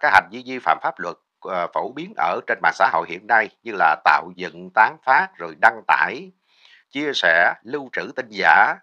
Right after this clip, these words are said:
tin, à, sai sự thật, xuyên tạc chủ trương của Đảng, chính sách pháp luật của nhà nước, phá hoại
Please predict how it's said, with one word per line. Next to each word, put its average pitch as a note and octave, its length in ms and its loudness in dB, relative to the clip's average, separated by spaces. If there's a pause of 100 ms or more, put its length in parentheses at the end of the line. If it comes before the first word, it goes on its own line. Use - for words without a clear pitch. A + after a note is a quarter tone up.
(100)
tin, A#2 200 -8
à, A2 140 -4
sai B2 240 -2
sự F2+ 200 -12
thật, D#2 160 0 (680)
xuyên - 360 -10
tạc F2+ 260 8
chủ A2+ 200 -12
trương C3+ 120 -14
của A#2+ 180 -8
Đảng, E3+ 380 0 (320)
chính E3+ 180 -12
sách F#3 260 -6
pháp E3 200 -6
luật F2 180 -10
của F#2 340 -6
nhà E2 200 -6
nước, D#3 160 -10 (680)
phá D#3+ 280 2
hoại E2+ 240 2